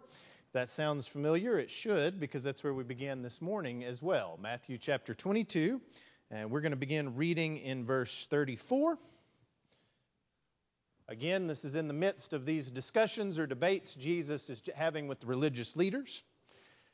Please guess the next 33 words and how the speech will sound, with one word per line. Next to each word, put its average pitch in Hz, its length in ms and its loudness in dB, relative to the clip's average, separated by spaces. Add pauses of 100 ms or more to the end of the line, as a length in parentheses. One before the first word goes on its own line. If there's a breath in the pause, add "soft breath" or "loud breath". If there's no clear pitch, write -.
(120 soft breath)
And 127 140 0
in 220 140 6
verse 226 240 10
thirty-four, 202 880 8 (880 loud breath)
"But 104 100 -8
when 160 160 0
the 151 60 0
Pharisees 190 840 6
heard 180 360 2
that 147 100 2
he 156 100 0
had 127 140 0
silenced 214 640 2
the 160 60 -2
Sadducees, 135 800 2
they 139 120 0
gathered 110 340 -2
together. 185 400 2 (680 soft breath)
And 127 160 -2
one 277 200 12
of 180 160 4
them, 175 260 4
a 214 60 8
lawyer, 185 580 8 (100)
asked 151 300 -2
him 214 80 0
a 233 60 -2
question, 170 480 2 (120)
testing 165 380 0
him 104 260 -6
and 131 120 -8
saying, 113 440 -4 (300)
'Teacher, 233 420 0